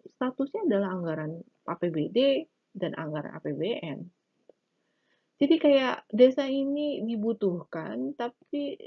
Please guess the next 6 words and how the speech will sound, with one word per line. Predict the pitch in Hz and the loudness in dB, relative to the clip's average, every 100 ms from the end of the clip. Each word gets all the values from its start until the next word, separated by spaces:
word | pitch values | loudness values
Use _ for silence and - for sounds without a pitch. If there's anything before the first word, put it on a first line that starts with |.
| - | -14
di, | 196 196 240 233 226 - - | -8 -4 -4 -4 -6 -8 -8
di, | 196 220 214 208 214 208 202 - - - - _ _ _ _ _ _ _ _ _ _ _ _ _ - | -6 -6 -6 -6 -4 -4 -2 -4 -6 -12 -18 _ _ _ _ _ _ _ _ _ _ _ _ _ -2
di, | 226 233 226 - | 0 2 2 2
apa | 220 165 | 0 0
ya, | 160 - | -2 -2
di | 185 214 | -2 -2